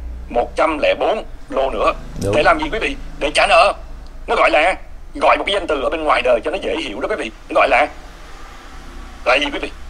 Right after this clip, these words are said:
Speaker 1: Siết nợ. Nha quý vị nha, siết nợ. Siết nợ. Nói
Speaker 2: Cái vấn đề mà mình muốn nhắc đến là ở đây, thưa các cô chú anh chị.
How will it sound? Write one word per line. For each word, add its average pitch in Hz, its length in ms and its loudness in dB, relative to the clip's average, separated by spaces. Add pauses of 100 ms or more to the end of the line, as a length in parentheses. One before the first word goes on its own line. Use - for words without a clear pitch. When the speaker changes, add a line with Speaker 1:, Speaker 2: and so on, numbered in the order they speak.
(200)
Speaker 1:
Siết 220 280 -2 (140)
nợ. - 280 0 (300)
Nha 160 80 -4
quý 185 60 -2
vị 156 100 -4
nha, 160 120 2 (120)
siết - 240 0
nợ. 127 140 0 (840)
Siết - 200 0
nợ. - 180 0 (240)
Nói 202 200 4 (320)
Speaker 2:
Cái 139 100 0
vấn 143 200 6
đề 123 180 10
mà 98 120 4
mình 92 220 2
muốn 110 200 0
nhắc 156 200 2
đến 117 280 2 (560)
là 87 160 2
ở 76 240 2
đây, 95 180 6 (400)
thưa - 120 -12
các 107 160 2
cô 98 160 -2
chú 95 120 0
anh 98 80 -4
chị. 90 160 -2